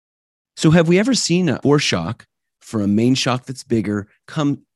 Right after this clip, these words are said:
at some distance beyond a couple days? I mean, just like aftershocks,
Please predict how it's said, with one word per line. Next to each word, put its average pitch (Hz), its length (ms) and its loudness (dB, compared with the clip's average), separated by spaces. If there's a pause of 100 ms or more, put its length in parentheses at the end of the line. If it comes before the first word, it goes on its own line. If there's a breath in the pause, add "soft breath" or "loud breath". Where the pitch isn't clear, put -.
(120)
at 113 120 -8
some 139 260 -2
distance 120 320 -4
beyond 107 240 -4
a 107 40 -6
couple 101 280 -6
days? 82 420 -8
I - 80 -4
mean, 98 120 2
just 110 200 -4
like 139 140 0
aftershocks, 120 840 -6